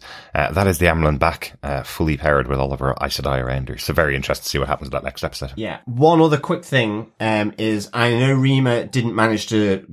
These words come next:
Speaker 2: get the letter sent about the Black Arja, um, with that realization.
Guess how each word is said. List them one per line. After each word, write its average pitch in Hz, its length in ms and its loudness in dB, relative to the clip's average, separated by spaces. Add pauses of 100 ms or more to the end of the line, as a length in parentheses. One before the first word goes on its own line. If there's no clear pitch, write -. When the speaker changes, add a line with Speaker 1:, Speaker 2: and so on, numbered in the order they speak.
Speaker 2:
get - 500 -2
the 101 200 0
letter 104 340 0
sent 113 600 0 (200)
about 98 320 2
the 95 80 -4
Black 95 320 0
Arja, 90 720 -2
um, 87 520 0
with 95 220 -2
that 95 240 4
realization. 87 960 0